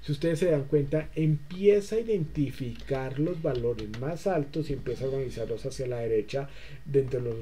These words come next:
valores más bajos. Ahora, esto significa de que, de que ya va siendo como, como el tema de un gráfico de Pareto, en el cual, pues, ya nos ubica los datos más altos a uno,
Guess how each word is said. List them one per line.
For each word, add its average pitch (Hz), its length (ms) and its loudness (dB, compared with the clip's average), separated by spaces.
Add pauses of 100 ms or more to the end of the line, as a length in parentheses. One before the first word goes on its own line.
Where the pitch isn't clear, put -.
(120)
valores 107 480 -2
más 135 500 -2 (240)
bajos. 165 440 -2
Ahora, 117 240 -2
esto 123 380 -2
significa 143 760 -2
de 151 100 2
que, 139 220 4 (280)
de 135 140 2
que 127 200 0
ya 131 200 -2
va 151 180 2
siendo 151 480 0
como, 135 400 0 (100)
como 131 180 -4
el 120 100 -6
tema 131 360 -2
de 147 100 6
un 127 120 -2
gráfico 143 500 2
de 139 80 6
Pareto, 147 540 6
en 160 80 4
el 123 160 0
cual, 117 360 -4
pues, 131 280 0 (100)
ya 123 160 0
nos 127 200 -4
ubica 110 360 -4
los 98 180 -10
datos 104 320 -4
más 127 220 -4
altos 120 380 -4
a 113 40 -10
uno, 101 140 -10